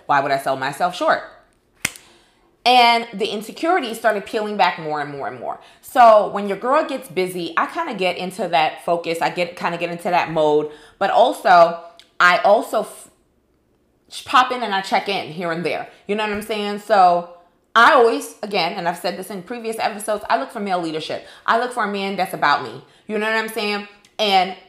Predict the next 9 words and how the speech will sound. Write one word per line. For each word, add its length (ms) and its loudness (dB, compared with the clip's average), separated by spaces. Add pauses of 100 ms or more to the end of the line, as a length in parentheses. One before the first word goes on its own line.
(340)
for 200 0
this 200 -4
gentleman 300 -2
in 100 -4
particular, 520 -4 (180)
it 60 -4
was 100 -2
very 200 -2
lustful 540 0